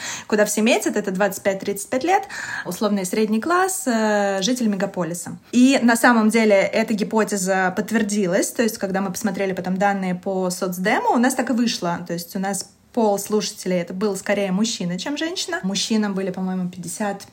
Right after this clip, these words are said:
пятьдесят два процента это были мужчины. И возраст был, э, сорок два процента это были как раз люди в возрасте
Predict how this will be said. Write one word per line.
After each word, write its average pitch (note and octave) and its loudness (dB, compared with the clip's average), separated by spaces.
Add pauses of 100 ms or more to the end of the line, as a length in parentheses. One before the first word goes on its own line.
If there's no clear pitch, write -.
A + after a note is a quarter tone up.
(140)
пятьдесят F#3 -8
два F3+ -4
процента F#3+ -4
это F#3 -6
были G#3 -2
мужчины. F3+ -4 (160)
И B3+ 4
возраст C4+ 4
был, A#3+ 4
э, G#3+ 4
сорок A3+ 4
два G3+ 2
процента G3 -4
это F3+ -6
были F#3 -2
как F3+ -6
раз F3+ -4
люди G#3+ 0
в F3+ -4
возрасте F#3 -2